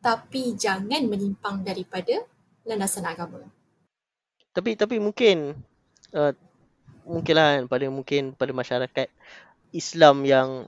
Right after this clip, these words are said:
Speaker 2: mungkinlah di Malaysia ni nak kata terlalu konservatif sangat pun tak ada juga kan. Tapi, uh, mungkinlah kan, uh, kebanyakannya melihat macam sister in Islam ni mungkin terlalu, nak kata macam mana eh, macam terlalu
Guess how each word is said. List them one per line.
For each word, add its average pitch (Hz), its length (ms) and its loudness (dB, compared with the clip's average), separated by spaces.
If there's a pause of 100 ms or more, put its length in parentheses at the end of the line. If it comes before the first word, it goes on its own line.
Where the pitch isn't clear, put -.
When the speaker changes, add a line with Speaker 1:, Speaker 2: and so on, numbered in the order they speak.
(200)
Speaker 2:
mungkinlah 160 400 6
di 135 160 -2
Malaysia 139 240 -2
ni 156 120 -2 (600)
nak - 80 -8
kata 127 280 -4
terlalu 127 280 0
konservatif 127 520 -4
sangat 131 200 -2
pun 160 160 -8
tak 104 160 -2
ada 113 80 -8
juga 160 240 -2
kan. 143 160 -4 (320)
Tapi, 196 480 -4 (480)
uh, 139 240 -2
mungkinlah 170 480 6
kan, 147 160 4 (240)
uh, 131 340 -2 (140)
kebanyakannya 143 560 0
melihat 143 400 -2 (240)
macam 131 240 -6
sister 127 480 -6
in 110 240 -10
Islam 123 400 -4
ni 135 120 -6 (1080)
mungkin 135 180 -12
terlalu, 143 720 4
nak 127 180 -6
kata 135 220 -4
macam 139 180 -6
mana 139 180 -4
eh, 175 40 -8
macam - 400 -8
terlalu 139 260 4